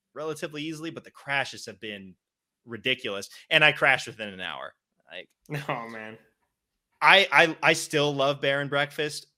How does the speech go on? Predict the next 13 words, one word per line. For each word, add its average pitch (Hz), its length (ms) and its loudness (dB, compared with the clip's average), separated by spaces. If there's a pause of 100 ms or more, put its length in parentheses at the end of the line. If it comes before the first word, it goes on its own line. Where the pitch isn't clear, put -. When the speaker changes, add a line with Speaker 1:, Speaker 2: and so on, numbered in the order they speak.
(180)
Speaker 1:
I 151 180 4
have 139 220 -4
never 123 600 -2
had 113 180 -4
a 107 80 -8
game 104 240 -10
crash 92 360 -10
as 104 100 -20
much 78 220 -18
as 98 80 -20
this - 200 -16
one 71 140 -20
has. - 380 -16